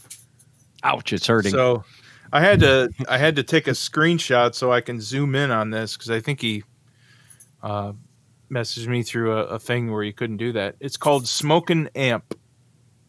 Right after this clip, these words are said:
Speaker 2: It's, that's,
Speaker 1: Huh.
Speaker 2: that's what the pedal says, Smokin' Amp. And
Speaker 1: <laughs> That's
Speaker 2: it's
Speaker 1: what,
Speaker 2: got
Speaker 1: it's what you don't wanna see when you're <laughs> using
Speaker 2: Right.
Speaker 1: the pedal.
Speaker 2: This has six,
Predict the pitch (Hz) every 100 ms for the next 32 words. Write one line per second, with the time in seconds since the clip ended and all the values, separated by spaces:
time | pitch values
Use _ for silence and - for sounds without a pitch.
0 | _ _ _ _ _ _ _ _ - -
1 | _ - - 147 131 - - 247 - 135
2 | 139 147 139 127 - 123 113 - 110 101
3 | - 127 135 143 143 135 123 113 - -
4 | 175 123 156 - 190 147 202 214 151 143
5 | 170 151 135 165 180 143 131 113 - 175
6 | 147 127 123 107 175 139 175 165 160 131
7 | 135 135 156 143 - 285 - - 185 131
8 | 156